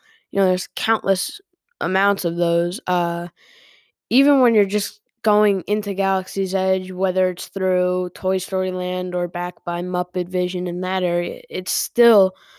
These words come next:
it's not as good, um, or as detailed as it is, or, you know, down to the very detail as it is in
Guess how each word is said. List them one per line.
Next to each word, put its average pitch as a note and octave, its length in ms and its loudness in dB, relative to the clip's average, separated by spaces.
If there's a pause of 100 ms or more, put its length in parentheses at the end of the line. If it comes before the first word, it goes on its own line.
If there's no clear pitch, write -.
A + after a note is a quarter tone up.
(1000)
it's A3 160 0
not A#3+ 200 0
as F#3+ 160 -6
good, A3 440 4 (460)
um, F3+ 500 0 (120)
or G3+ 160 2
as F3 160 -2
detailed G#3 520 0
as F3+ 180 4
it F3 160 -6
is, F#3 640 0
or, F#3 100 -2 (180)
you G#3+ 120 -2
know, E3+ 120 -2
down G3+ 380 0
to F#3+ 140 -6
the F3+ 80 -2
very F3+ 280 0
detail F3+ 480 -2 (240)
as F#3+ 160 2
it F3+ 200 -6
is F#3 380 0
in F3 440 -4